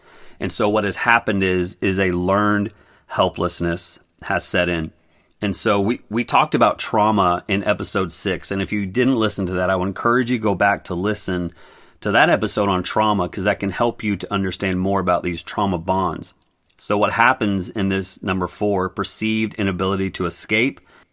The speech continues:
when a trauma happens in our life and something bad happens, say we're in the woods and there's a bear and we see it, our first <laughs> reaction is to fight it. Um, and then if that doesn't happen, we need to run as fast as we can. And if we can't get away, what does our brain do?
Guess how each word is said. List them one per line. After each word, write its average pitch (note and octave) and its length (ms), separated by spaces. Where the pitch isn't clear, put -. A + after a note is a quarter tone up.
when G#2+ 360
a G2 120
trauma A#2+ 440
happens G2 420
in F#2 80
our F#2+ 120
life F2 220
and F2 100
something G#2+ 400
bad G2+ 340
happens, E2 340
say G#2 160
we're G2+ 140
in G2 60
the F2+ 80
woods G#2 400
and F#2+ 100
there's F2 140
a F2+ 60
bear G#2+ 680
and F#2+ 160
we F#2 120
see A2+ 360
it, F#2+ 200
our G2 160
first C#3+ 380
<laughs> G2 80
reaction G2 640
is G2+ 280
to F#2 300
fight A2+ 400
it. - 160
Um, F#2+ 480
and G2 160
then F#2+ 80
if F#2 120
that G#2 180
doesn't G#2 240
happen, G#2+ 500
we G2+ 120
need G2 140
to F2+ 80
run G2 300
as F2 120
fast G2 300
as F#2 40
we F2+ 100
can. G#2 500
And F#2 140
if - 120
we G2 120
can't A2 300
get F#2+ 100
away, G2+ 580
what F#2+ 220
does G2 140
our F2+ 120
brain G2 340
do? G2 360